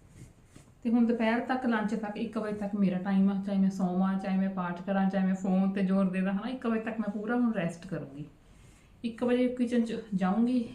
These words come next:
ਲੰਚ ਕਰੂੰਗੀ, ਉਸ ਤੋਂ ਬਾਅਦ ਮੈਂ ਕੰਮ ਸ਼ੁਰੂ ਕਰ ਲੈਂਦੀ ਹੁੰਦੀ ਹਾਂ। ਅਜੇ ਡੀਪ ਕਲੀਨਿੰਗ, ਸਾਫ਼ ਸਫਾਈ ਕੁਛ ਵੀ ਨਹੀਂ ਕਰੀ ਘਰ ਦੀ, ਤੇ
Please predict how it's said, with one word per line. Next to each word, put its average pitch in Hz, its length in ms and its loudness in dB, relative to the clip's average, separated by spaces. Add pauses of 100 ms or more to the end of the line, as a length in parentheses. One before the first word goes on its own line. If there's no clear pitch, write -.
(100)
ਲੰਚ 202 320 -2
ਕਰੂੰਗੀ, 220 400 4
ਉਸ 233 140 -2
ਤੋਂ 233 160 2
ਬਾਅਦ 220 160 2
ਮੈਂ 247 160 4
ਕੰਮ 196 220 0
ਸ਼ੁਰੂ 196 260 0
ਕਰ 220 160 -2
ਲੈਂਦੀ 175 220 0
ਹੁੰਦੀ 185 200 4
ਹਾਂ। 254 80 -4 (680)
ਅਜੇ 233 160 4
ਡੀਪ 233 240 2
ਕਲੀਨਿੰਗ, 233 380 4
ਸਾਫ਼ 220 300 0
ਸਫਾਈ 233 280 2
ਕੁਛ 226 200 -2
ਵੀ 247 100 2
ਨਹੀਂ 254 100 4
ਕਰੀ 226 220 -2
ਘਰ 247 140 -2
ਦੀ, 220 200 -4
ਤੇ 202 360 -2